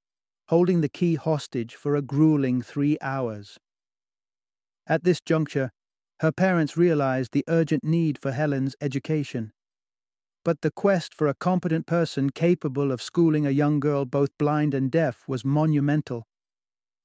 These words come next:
As we'll find out further, just the right teacher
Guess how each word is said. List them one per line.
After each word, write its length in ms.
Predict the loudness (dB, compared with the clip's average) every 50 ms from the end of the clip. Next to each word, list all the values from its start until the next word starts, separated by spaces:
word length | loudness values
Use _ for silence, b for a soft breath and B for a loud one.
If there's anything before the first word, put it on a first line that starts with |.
| _ _
As 220 | 0 0 2 2
we'll 120 | 2 0 0
find 300 | 2 2 2 2 2 2
out 180 | 2 0 -2
further, 460 | 0 0 0 2 2 0 -2 -4 -4 -8 _ _ _ _ _ _ _ _ _
just 240 | -2 -2 -2 0 0
the 100 | -2 0
right 200 | 2 2 0 0 -4 -4
teacher 440 | -2 -2 -2 -2 -2 -2 -2 -2